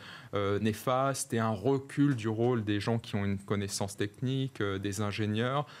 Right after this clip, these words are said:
Et on voit une volonté, euh, de ces ingénieurs de revenir devant,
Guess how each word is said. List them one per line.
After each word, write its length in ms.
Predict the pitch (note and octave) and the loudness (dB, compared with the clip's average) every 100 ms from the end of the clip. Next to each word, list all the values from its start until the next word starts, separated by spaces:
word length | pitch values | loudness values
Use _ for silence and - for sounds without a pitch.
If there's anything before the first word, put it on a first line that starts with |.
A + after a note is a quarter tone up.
| - - B2+ | -20 -4 2
Et 180 | B2 | 4
on 160 | C3 G#2 | 2 0
voit 240 | F#2+ A#2+ | -2 0
une 120 | A#2 G#2+ | 0 0
volonté, 880 | A2 B2 A#2 A2 - B2+ C3 B2+ | 2 2 2 0 0 2 4 4
euh, 120 | A2+ G2 | 4 2
de 100 | A2 | 0
ces 300 | - A2+ A2 | 2 0 0
ingénieurs 420 | G#2 A2 A#2+ A2+ | 0 0 2 0
de 80 | A2 | -2
revenir 460 | A#2 A#2 A#2+ B2+ | -2 0 2 2
devant, 380 | G#2 G2 G#2 G#2 | 0 -2 -2 -2